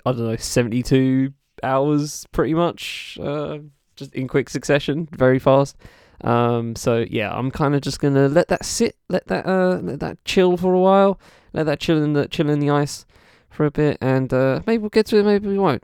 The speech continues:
Um, but to be honest, I feel like there's just a lot that,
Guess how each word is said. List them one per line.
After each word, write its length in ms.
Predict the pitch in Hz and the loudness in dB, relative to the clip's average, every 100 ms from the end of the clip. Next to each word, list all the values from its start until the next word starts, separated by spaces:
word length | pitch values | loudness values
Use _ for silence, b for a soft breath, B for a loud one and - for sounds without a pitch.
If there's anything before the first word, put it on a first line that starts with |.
| - | -6
Um, 300 | 120 120 127 | -4 -4 -2
but 300 | 135 131 - | 2 2 0
to 100 | 135 | 0
be 100 | 151 | 4
honest, 300 | 151 143 - | 4 2 0
I 60 | |
feel 160 | 135 135 | 2 2
like 160 | 127 107 | 2 0
there's 160 | 127 | -2
just 200 | - 123 | -4 -2
a 60 | 135 | 0
lot 180 | 127 - | 0 -2
that, 240 | 123 107 | -4 -4